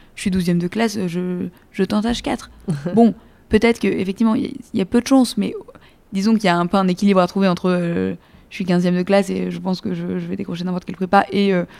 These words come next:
Speaker 1: je suis première, je suis une free première de classe et, euh, j'ai peur de tenter Ginette. Enfin,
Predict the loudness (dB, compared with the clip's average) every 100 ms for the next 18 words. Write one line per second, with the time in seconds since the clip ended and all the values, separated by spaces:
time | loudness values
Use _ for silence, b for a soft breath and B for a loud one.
0 | B -8 -8 -8 -4 0 0 0 -2 -6
1 | -2 -2 -2 -4 -2 -2 -2 -2 -4 -2
2 | -6 -4 -4 -6 b b _ -4 4 6
3 | 6 2 0 0 0 2 2 -2